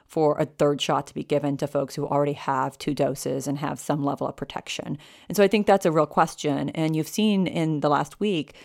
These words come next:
the Biden administration coming out announcing more doses being donated or, or given to the rest of the world. And so that is certainly a conversation at higher levels about the equity that the U S and other wealthy countries have,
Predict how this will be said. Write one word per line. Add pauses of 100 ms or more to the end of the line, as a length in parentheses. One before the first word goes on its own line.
(140)
the
Biden
administration
coming
out
announcing
more (260)
doses
being
donated
or, (100)
or
given
to
the
rest
of
the
world. (380)
And
so (380)
that
is
certainly
a
conversation
at
higher
levels
about
the
equity (220)
that
the
U
S
and
other
wealthy
countries
have,